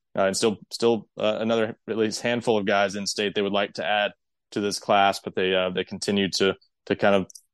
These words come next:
get the guys they want for the most part in the state of Tennessee, and that's, that's definitely not something we were saying a couple years ago. So, so nice early pickup for Tennessee, and, and, and good work for them to, to get this done before the summer, uh, when this looked like,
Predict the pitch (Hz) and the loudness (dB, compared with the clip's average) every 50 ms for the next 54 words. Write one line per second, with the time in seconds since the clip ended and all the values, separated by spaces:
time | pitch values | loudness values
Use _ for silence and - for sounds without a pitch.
0 | - - 104 107 104 - 127 101 117 113 120 123 127 123 117 - - 117 117 117 | -2 2 2 2 4 4 4 6 8 8 8 8 6 6 2 -2 -2 2 4 4
1 | 123 110 107 110 131 139 - - 117 101 98 98 95 95 - - - 101 98 98 | 4 4 4 2 2 0 -2 -4 -6 -4 -2 -2 -4 -4 -4 -2 0 0 0 0
2 | - 101 104 104 104 - - 113 110 104 - - 113 107 98 - - 110 110 98 | 0 -2 -2 -2 -2 0 2 2 2 2 0 -2 -2 -2 -2 -2 -2 0 0 0
3 | 92 92 92 - - 104 92 - - 107 95 - 107 98 98 - - 98 - 104 | 0 -2 -4 -4 -4 -4 -4 -2 0 0 0 2 0 0 0 0 -2 -2 0 2
4 | 98 98 92 92 - - 101 104 101 92 - _ _ _ _ - - - - 107 | 2 2 2 2 2 4 4 4 2 0 -4 _ _ _ _ -10 -6 -2 0 0
5 | 104 - 107 98 98 107 101 95 101 90 95 90 90 87 - - 90 90 87 - | 2 2 2 2 4 4 2 2 2 0 0 0 0 -2 -2 -2 -2 -2 -2 -2
6 | - 90 92 98 101 98 - - 107 107 101 98 95 - 110 95 - 98 - - | -4 -2 -2 0 -2 -2 -2 -2 -2 0 0 0 -2 -2 -4 -2 -2 -4 -4 -4
7 | - 98 - 110 101 95 - - 104 101 101 98 92 90 87 _ _ _ _ _ | -8 -4 -4 -2 -2 0 -2 -2 0 0 0 0 -2 -4 -6 _ _ _ _ _
8 | - - 107 95 - 104 107 - 110 110 117 117 131 131 120 120 123 120 110 - | -6 -2 0 2 2 2 2 2 2 2 4 4 4 2 4 2 2 0 0 -4
9 | - 117 110 113 117 117 113 104 - - 117 104 101 101 95 _ _ - - 95 | -4 0 2 2 2 2 0 -2 -2 0 0 2 2 0 -2 _ _ -12 -8 -4
10 | 107 113 - - 113 104 - 104 98 110 107 110 104 95 - _ _ _ _ _ | -4 -4 -2 -2 -4 -4 -2 -2 0 0 2 2 0 -2 -6 _ _ _ _ _
11 | - - - - 117 107 95 92 - - - 117 107 104 104 95 90 - _ _ | -12 -10 -2 2 2 2 2 2 0 2 2 2 2 2 0 -2 -4 -6 _ _
12 | _ _ _ - - 95 95 92 95 101 98 101 98 - 110 101 - 110 101 98 | _ _ _ -2 0 2 2 2 2 2 2 2 2 2 2 2 4 4 2 2